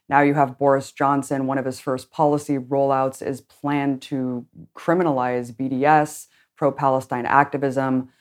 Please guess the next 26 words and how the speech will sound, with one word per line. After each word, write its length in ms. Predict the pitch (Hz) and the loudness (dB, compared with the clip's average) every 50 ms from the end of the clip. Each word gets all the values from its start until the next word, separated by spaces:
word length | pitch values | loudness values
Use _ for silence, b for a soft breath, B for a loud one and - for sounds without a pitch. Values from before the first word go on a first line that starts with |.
| b b b b b b _ | b b b b b b _
Talk 380 | - - - - 180 185 220 - | -18 -12 2 6 6 6 6 4
about, 400 | 226 190 170 156 151 151 147 - | 4 4 6 6 6 4 0 -4
you 120 | - 170 156 | -4 -2 0
know, 200 | 147 139 131 - | 2 2 0 -2
basically 480 | 147 143 - 165 180 175 202 - 160 | -4 0 2 2 2 2 0 0 0
expand 420 | 147 139 - - - 156 160 170 165 | 0 -2 -4 -4 -2 0 0 2 2
on 100 | 151 143 | 2 2
what 120 | 139 135 | 0 -2
you're 140 | - 135 135 | -2 -4 -6
saying 380 | 110 - - 147 170 180 156 135 | -6 -6 -6 -4 -2 -2 -2 -2
now, 340 | 131 127 127 127 127 123 _ _ _ _ _ _ _ _ _ | 0 0 -2 -2 -2 -4 _ _ _ _ _ _ _ _ _
um, 440 | - 139 139 135 135 131 131 123 117 - | 0 0 2 2 2 2 0 -2 -4 -8
the 300 | - - 143 135 131 135 | -4 0 0 2 2 2
Islamophobia 720 | 131 127 139 139 156 170 165 165 160 147 143 147 135 - | 0 0 0 0 0 0 0 0 -2 0 0 0 -2 0
industry 720 | - 165 180 202 190 - - - 131 131 127 127 120 120 _ _ _ _ _ _ _ - | -2 -2 -4 -4 -6 -8 -8 -4 -4 -2 -2 -2 -4 -8 _ _ _ _ _ _ _ 0
and 140 | 143 139 143 | 0 0 0
how 480 | 135 135 156 151 160 160 156 156 156 - | 0 2 4 4 6 6 6 4 2 2
it 300 | - 143 143 139 - - | 0 0 0 0 -4 -8
couples 720 | - - - 170 170 - 165 143 127 127 127 120 113 - - _ _ _ _ _ _ | -12 0 2 2 2 2 -2 -4 -2 -4 -4 -6 -10 -14 -18 _ _ _ _ _ _
with 260 | 143 139 147 147 147 | 0 2 2 2 4
this 200 | - 143 143 - | 2 0 0 0
draconian 800 | - - 147 139 135 - - - 160 165 170 175 175 165 143 127 | 2 4 4 4 4 0 -6 -4 -2 -2 0 0 2 0 0 -2
crackdown 800 | 107 - - 147 131 160 185 - - 139 123 123 123 123 120 - | -4 -2 0 2 2 2 0 -2 -4 -4 -4 -2 -2 -4 -6 -4
on 240 | - 127 127 127 120 | -4 -4 -4 -4 -4
pro-Palestine 880 | - - - 147 143 143 - - 143 135 135 135 131 - - 131 123 120 | -6 -4 -2 -2 -2 -2 -2 -4 -2 0 0 0 -2 -4 -6 -6 -6 -4
activism. 640 | 117 127 - - - - - - - - - - | -6 -6 -8 -8 -12 -16 -18 -18 -16 -18 -18 -20